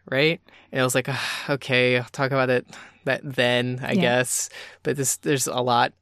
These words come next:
Speaker 1: Um, so, uh, you know, I decided to play it safe and pick someone that's dead. So
Speaker 2: Mm-hmm.
Speaker 1: Bakuda's
Speaker 2: Oh,
Speaker 1: power.
Speaker 2: yay.
Speaker 1: Um, I think it's actually, uh,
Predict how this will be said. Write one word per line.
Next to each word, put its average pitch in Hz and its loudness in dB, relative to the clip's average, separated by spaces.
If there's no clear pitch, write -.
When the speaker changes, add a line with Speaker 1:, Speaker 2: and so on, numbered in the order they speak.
Speaker 1:
Um, 127 2
so, 135 2
uh, 123 2
you 135 0
know, 135 2
I - 0
decided 127 0
to 151 -2
play 170 0
it 175 -6
safe 127 0
and 117 0
pick 127 -6
someone 131 -4
that's 151 -4
dead. 120 2
So 123 4
Speaker 2:
Mm-hmm. - -4
Speaker 1:
Bakuda's 151 0
Speaker 2:
Oh, - -8
Speaker 1:
power. 214 4
Speaker 2:
yay. 214 2
Speaker 1:
Um, 143 4
I 202 0
think 330 2
it's 294 0
actually, 214 2
uh, 202 0